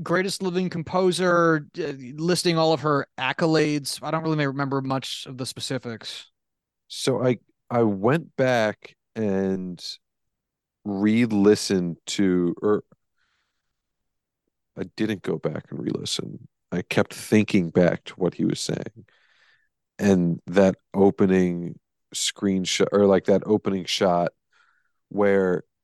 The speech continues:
Speaker 2: they're describing her as, like, this living legend,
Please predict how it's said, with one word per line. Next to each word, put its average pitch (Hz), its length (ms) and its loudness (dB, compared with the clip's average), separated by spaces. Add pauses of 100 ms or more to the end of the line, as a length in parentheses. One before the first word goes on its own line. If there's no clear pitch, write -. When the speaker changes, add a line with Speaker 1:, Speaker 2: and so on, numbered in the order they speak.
(120)
Speaker 2:
they're 117 280 0
describing 113 840 -2
her 98 380 -2
as, 95 340 -10
like, 92 300 0
this 95 240 -2
living 104 440 0
legend, 87 600 0